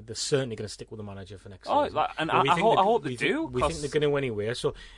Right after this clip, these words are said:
Speaker 1: is, you know, tr-, just trying to look for, for positives. Can, can, at what point do you, you know, you, you need to turn it around and, and think maybe you need to start supporting him, and that he needs at least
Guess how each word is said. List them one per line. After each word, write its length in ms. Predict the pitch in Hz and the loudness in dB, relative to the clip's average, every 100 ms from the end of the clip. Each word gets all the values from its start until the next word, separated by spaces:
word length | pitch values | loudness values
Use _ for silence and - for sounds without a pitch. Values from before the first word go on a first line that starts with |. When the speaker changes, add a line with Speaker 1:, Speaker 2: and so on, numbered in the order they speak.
| - | -8
Speaker 1:
is, 200 | 160 165 | -6 -6
you 100 | 160 | -8
know, 100 | 151 | -8
tr-, 220 | - - - | -10 -18 -14
just 180 | 147 | -12
trying 220 | - 170 139 | 0 2 4
to 60 | |
look 120 | 151 - | 4 2
for, 140 | 117 - | -8 -12
for 200 | - - - _ - | -16 -16 -16 _ -10
positives. 440 | 117 101 104 - | -8 -8 -10 -8
Can, 220 | - 113 | -8 -6
can, 200 | - 117 104 _ - - _ _ - _ _ _ _ _ - _ - - - - 156 | -6 -10 -10 _ -20 -20 _ _ -20 _ _ _ _ _ -20 _ -20 -20 -18 -8 -4
at 100 | 131 | -2
what 180 | 151 | -2
point 240 | - 151 127 | -2 -2 -2
do 100 | 135 | -4
you, 80 | 123 | -4
you 160 | 123 | -4
know, 180 | 120 117 131 | -4 -6 -8
you, 220 | 120 120 123 | -10 -10 -10
you 160 | 123 123 | -10 -6
need 140 | 120 120 | -4 -6
to 60 | |
turn 260 | - 123 117 | -6 -6 -4
it 20 | |
around 280 | 113 110 107 | -4 -4 -4
and, 120 | 104 | -8
and 320 | 107 104 107 | -10 -12 -12
think 180 | - 120 | -14 -12
maybe 140 | 107 107 | -12 -10
you 60 | |
need 100 | 107 | -12
to 80 | - | -12
start 200 | - 110 | -14 -14
supporting 420 | - - 123 - | -12 -10 -10 -10
him, 120 | 104 | -14
and 420 | 104 107 107 107 110 | -14 -14 -14 -12 -10
that 100 | 107 | -10
he 100 | 107 | -8
needs 600 | 113 123 120 107 - - | -4 -2 -2 -4 -10 -14
at 120 | 120 | -10
least 360 | 110 120 - | -6 -6 -6